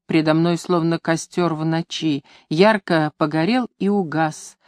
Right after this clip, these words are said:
заставив меня почувствовать какую-то правду в его отрицании жизни. Вечером, выбрав время,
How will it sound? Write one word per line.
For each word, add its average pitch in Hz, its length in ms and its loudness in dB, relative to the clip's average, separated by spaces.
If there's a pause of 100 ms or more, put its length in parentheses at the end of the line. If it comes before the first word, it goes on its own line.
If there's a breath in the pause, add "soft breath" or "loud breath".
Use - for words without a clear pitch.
(100)
заставив 160 640 0
меня 160 260 0
почувствовать 170 840 -4
какую-то 165 680 -2
правду 139 640 -2 (180 soft breath)
в 139 100 -8
его 147 320 4
отрицании 143 760 0
жизни. 135 640 -6 (640)
Вечером, 233 560 2
выбрав 196 420 0 (120)
время, 196 480 2